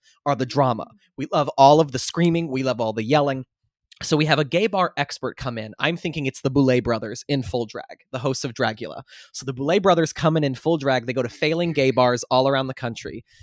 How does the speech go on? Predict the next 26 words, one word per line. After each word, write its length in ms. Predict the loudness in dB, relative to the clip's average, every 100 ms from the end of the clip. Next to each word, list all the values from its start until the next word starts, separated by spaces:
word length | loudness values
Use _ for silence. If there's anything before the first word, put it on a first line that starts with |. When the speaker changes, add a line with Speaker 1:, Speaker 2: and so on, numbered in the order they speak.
| -8
Speaker 1:
and 140 | -4
they 100 | -4
revitalize 840 | -4 -2 2 2 2 0 -4 -4
them 260 | -8 -10 -10
through 140 | -12 -10
tough 320 | -4 -4 -4
love. 180 | -12 -14 _ _ _ _ _ _ _ _ 2
Uh, 280 | 4 4 0
uh, 280 | -2 -2 -4 -8
uh, 200 | -10 -8
and 120 | -4
they're 80 | -2
there 140 | 0 -2
for 120 | -2
five 340 | 6 6 6
days. 360 | 2 2 2 -4
It's 140 | -12
very 200 | -4 -2
much 200 | -2 -4
just 180 | -6 -4
following 380 | 0 0 2 0
the 60 | -2
formula 440 | -4 -4 -2 0 0
of 160 | 0
Hell's 260 | -2 -2 0
Kitchen. 520 | -2 0 -2 -4 -6